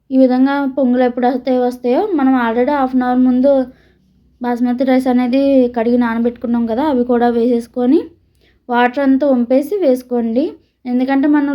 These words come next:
లెక్క ప్రకారం వేసుకోవాలి, లేదంటే బాస్మతి రైస్ ముద్ద ముద్దగా అయిపోతుంది. ఈ విధంగా బాస్మతి రైస్ కూడా వేసేసుకున్న తర్వాత ఉప్పు సరిపోయిందో లేదో చెక్ చేసుకొని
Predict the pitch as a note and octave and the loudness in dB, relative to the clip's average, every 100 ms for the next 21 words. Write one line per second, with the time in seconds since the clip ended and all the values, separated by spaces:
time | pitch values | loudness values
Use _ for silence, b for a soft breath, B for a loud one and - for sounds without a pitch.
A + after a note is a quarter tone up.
0 | C4 A#3 - B3+ B3 C4 C4 A#3+ A#3+ B3 | -2 -2 -6 -6 -2 2 2 0 -4 -2
1 | B3 B3 B3 A#3+ A#3+ A#3+ A3+ B3 A#3+ B3+ | 0 2 2 0 -2 -4 -4 -6 -6 -2
2 | C4 C4 D4 D4+ B B A#3+ A#3 A#3+ B3+ | 0 0 -6 -12 B B -6 -2 -2 -2
3 | B3+ B3+ A#3+ B3 A3+ A3+ A3+ C#4 G#4 - | 0 2 2 -2 -6 -4 -2 -2 -4 -10
4 | _ _ _ _ - B3+ B3+ B3 B3+ C#4 | _ _ _ _ -10 -2 0 0 0 0
5 | C4+ A#3+ - _ _ _ _ B3 A#3+ A#3+ | 0 -2 -6 _ _ _ _ -6 -4 0
6 | B3+ C4 C4 B3+ B3 B3 A#3 A#3+ A#3+ C4 | 0 2 0 0 -2 0 0 -2 -6 -6
7 | A#3+ A#3+ A3 A3+ A#3+ D#4+ E4 B3+ C4+ C#4 | -4 -2 -2 -2 -2 -2 -2 -4 -4 -2
8 | B3 B3+ B3+ A#3+ A#3 B3 B3+ B3 B3 B3+ | -2 -2 -2 -2 -2 -2 -2 -4 -4 -6
9 | - A#3+ B3 | -6 -2 0